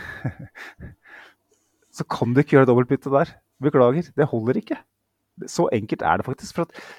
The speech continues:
vi, vi, vi snakker ikke om et lag som skal komme til Champions League her. Det snakker om en som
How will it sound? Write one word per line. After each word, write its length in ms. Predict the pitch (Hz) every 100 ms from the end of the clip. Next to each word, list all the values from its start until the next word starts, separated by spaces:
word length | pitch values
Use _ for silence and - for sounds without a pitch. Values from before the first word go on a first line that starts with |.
| -
vi, 80 | - 131
vi, 100 | 131
vi 60 | 147
snakker 380 | - 180 - 101
ikke 160 | - 117
om 140 | 123
et 80 | 135
lag 140 | 98 95
som 120 | 123
skal 180 | - - - -
komme 220 | - 107 101
til 100 | 143
Champions 340 | 104 - 135
League 160 | 110 113
her. 80 | 170
Det 100 | 143
snakker 180 | 131 113
om 60 | 131
en 40 |
som 180 | 127 139